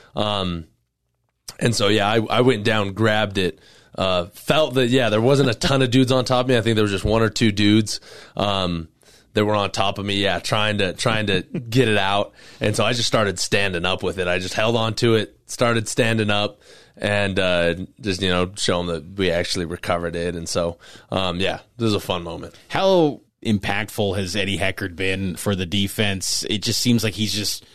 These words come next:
Speaker 2: fit perfectly. I mean, obviously he worked with Jay, not played for Jay, uh, at Weber State, but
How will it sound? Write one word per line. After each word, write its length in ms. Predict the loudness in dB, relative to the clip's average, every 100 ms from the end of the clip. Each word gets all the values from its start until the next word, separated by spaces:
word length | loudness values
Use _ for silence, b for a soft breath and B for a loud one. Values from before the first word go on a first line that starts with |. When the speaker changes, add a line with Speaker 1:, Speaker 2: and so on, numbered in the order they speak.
| b b b
Speaker 2:
fit 220 | -8 -8
perfectly. 720 | -2 -2 0 -2 -2 -4 -4
I 40 | -2
mean, 160 | -2
obviously 400 | 0 0 0 -2
he 100 | 0
worked 280 | 2 2 0
with 160 | -6 -4
Jay, 460 | -2 0 0 -2 b b
not 180 | -8 -8 _ 0
played 180 | 0
for 100 | 0
Jay, 320 | -6 -2 0 0
uh, 40 |
at 340 | 0 0 -2
Weber 280 | 2 0 0
State, 360 | -2 0 0 0
but 280 | -2 -2